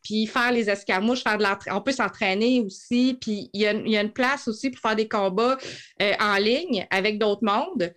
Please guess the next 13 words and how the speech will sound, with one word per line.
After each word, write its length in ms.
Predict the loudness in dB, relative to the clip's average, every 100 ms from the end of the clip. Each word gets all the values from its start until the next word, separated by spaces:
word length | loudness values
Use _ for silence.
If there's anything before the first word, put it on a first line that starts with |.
| -16 -20 _ 0
Puis 180 | 2 2
on 80 | 2
va 120 | 2
ren-, 200 | 0 0
on 140 | 0 2
va, 440 | 2 2 2 2
euh, 160 | 0 0
si 300 | -4 -2 2
on, 60 | 2
on 420 | 2 0 0 2
arrive 400 | 2 2 2 2 2
à, 500 | 2 2 2 0
à, 40 | -2